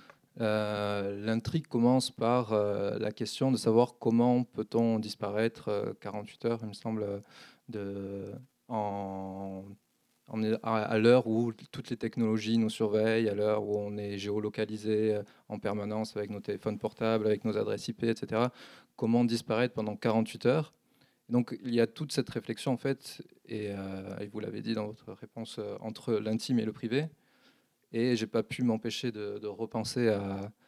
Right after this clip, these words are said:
à une citation que vous avez souvent citée de, de Roland Barthes, qui dit qu'il faut donner le, l'intime et non pas le privé. Est-ce qu'aujourd'hui, du coup, ce, cette, euh, cette formule, euh,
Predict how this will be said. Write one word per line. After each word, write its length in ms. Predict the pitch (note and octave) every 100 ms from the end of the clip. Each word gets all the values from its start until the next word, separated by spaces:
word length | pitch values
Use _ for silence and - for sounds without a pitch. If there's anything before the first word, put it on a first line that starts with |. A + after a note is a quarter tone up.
| _ _ _
à 120 | A2
une 80 | G#2+
citation 520 | - A2 A2+ - A#2+
que 340 | A#2 A2+ G#2 G2+
vous 140 | G2+
avez 140 | G#2
souvent 300 | G#2 - A2
citée 360 | G#2+ A#2 - A#2
de, 440 | G#2 G#2 G#2+ G2+ A2+
de 100 | A2
Roland 280 | G#2+ A2
Barthes, 340 | A#2 C#3+ - - _ _ _ _ _
qui 160 | - G#2 _
dit 200 | - B2
qu'il 380 | A2+ A2 G#2 A2
faut 160 | - A2+
donner 280 | A2 A2 G#2+
le, 220 | G2+ G2+
l'intime 420 | A2 A2 - B2+
et 60 | G#2+
non 160 | G#2
pas 120 | G#2
le 100 | G#2+
privé. 420 | G#2+ A#2+ A2 C#3 D3+ - _ _ _ _
Est-ce 160 | G#2+ -
qu'aujourd'hui, 640 | A#2+ A2+ A#2 A#2 A#2 B2+
du 100 | A#2
coup, 220 | G#2+ C#3
ce, 580 | C3 - G#2 G#2 G#2 G2+
cette, 320 | G2 - G2+ G#2
euh, 360 | G2+ G#2 - A#2+
cette 180 | - A2
formule, 440 | - A2 A2 A#2+
euh, 200 | A2 G2+